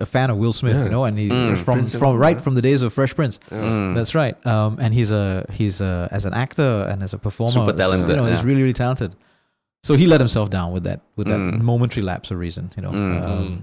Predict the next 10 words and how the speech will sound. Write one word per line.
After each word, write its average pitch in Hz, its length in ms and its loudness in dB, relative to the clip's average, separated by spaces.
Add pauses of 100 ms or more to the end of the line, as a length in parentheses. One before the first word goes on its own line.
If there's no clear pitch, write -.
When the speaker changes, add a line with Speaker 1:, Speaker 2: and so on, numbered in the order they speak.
(140)
Speaker 2:
Mm. - 40 -14
Speaker 1:
uh, 90 560 -6 (420)
quoting 98 240 0
Pink 95 180 -4
Floyd 90 280 -4
there, 101 140 -2
but, - 160 -10 (420)
um, 117 440 0 (220)
it, - 140 -6
it, 175 280 4